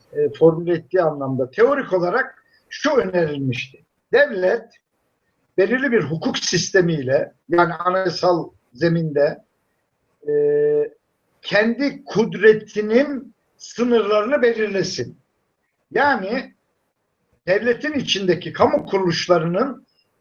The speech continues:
insanların hayatlarının, gündelik yaşamlarının neresine kadar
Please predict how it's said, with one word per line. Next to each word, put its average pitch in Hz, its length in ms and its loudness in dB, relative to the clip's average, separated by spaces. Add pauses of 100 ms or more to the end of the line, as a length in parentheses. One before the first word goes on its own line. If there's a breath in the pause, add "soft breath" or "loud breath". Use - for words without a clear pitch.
(920)
insanların 240 1000 0 (220)
hayatlarının, 226 920 0
gündelik 208 480 2
yaşamlarının 214 840 0
neresine 277 720 0
kadar 196 420 -2